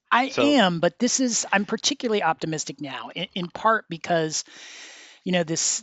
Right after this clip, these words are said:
Speaker 1: this agenda that you just laid out has lots of different, um, parts to it, and it, and they're not all China. And I do think that in the coming years, we're gonna see sanctions used as a, a much more, um, a, a much more discrete tool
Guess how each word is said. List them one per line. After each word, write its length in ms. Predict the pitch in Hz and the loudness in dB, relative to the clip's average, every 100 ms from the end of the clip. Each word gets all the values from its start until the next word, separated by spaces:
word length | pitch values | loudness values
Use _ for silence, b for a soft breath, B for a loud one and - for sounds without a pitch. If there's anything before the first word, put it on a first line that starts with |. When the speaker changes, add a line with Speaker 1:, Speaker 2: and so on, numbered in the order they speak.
| 175 | -8
Speaker 1:
this 320 | 165 - - - | -10 -8 -8 -8
agenda 480 | 147 147 175 175 165 | -6 -2 0 0 -2
that 240 | 151 - | -4 -10
you 80 | 165 | -8
just 260 | 156 156 | -6 -4
laid 200 | 165 156 | -4 -2
out 260 | 151 147 - | 0 0 -2
has 240 | - 170 | -4 -4
lots 360 | 147 151 170 - | -4 -2 -2 -2
of 180 | 156 127 | -6 -4
different, 420 | 156 - 165 160 _ _ | -6 -2 -6 -6 _ _
um, 480 | 160 143 139 131 127 _ _ - | -6 -6 -6 -12 -16 _ _ -4
parts 380 | 165 170 - | -4 -2 -4
to 180 | - 220 | -2 0
it, 180 | 240 254 _ _ - | -2 -6 _ _ -8
and 160 | 165 160 | -6 -6
it, 120 | - | -6
and 120 | 170 | -6
they're 80 | 165 | -4
not 200 | 170 180 | -2 0
all 140 | 170 160 | 0 0
China. 340 | - 170 151 113 | -2 -4 -6 -8
And 140 | 139 | -8
I 100 | 143 | -6
do 140 | 151 180 | -4 -4
think 260 | - 170 | -2 -2
that 180 | 165 160 180 | 0 -2 -4
in 140 | 165 | -6
the 80 | 151 | -6
coming 440 | - 175 170 165 | -4 -4 -2 -2
years, 320 | 160 156 151 | -2 -2 -2
we're 80 | 156 | -6
gonna 220 | 143 151 | -6 -6
see 160 | 147 160 | -6 -6
sanctions 500 | - 151 147 160 139 | -6 -4 -6 -6 -8
used 320 | 147 147 - | -8 -8 -8
as 140 | 147 143 | -8 -8
a, 140 | 139 - | -12 -8
a 100 | 147 | -8
much 440 | 147 156 165 - 160 | -6 -4 -2 -2 -4
more, 380 | 147 143 139 b b b b b _ | -4 -2 -4 b b b b b _
um, 460 | 156 143 131 127 135 _ _ B B B B _ | -6 -6 -8 -14 -20 _ _ B B B B _
a, 140 | 170 - | -2 -2
a 100 | 175 | -2
much 320 | 156 165 185 - | -2 -2 -2 -2
more 140 | 165 | -4
discrete 520 | 143 - - 165 214 | -2 -2 -2 -4 -6
tool 440 | - 214 120 180 | -6 -4 -4 -6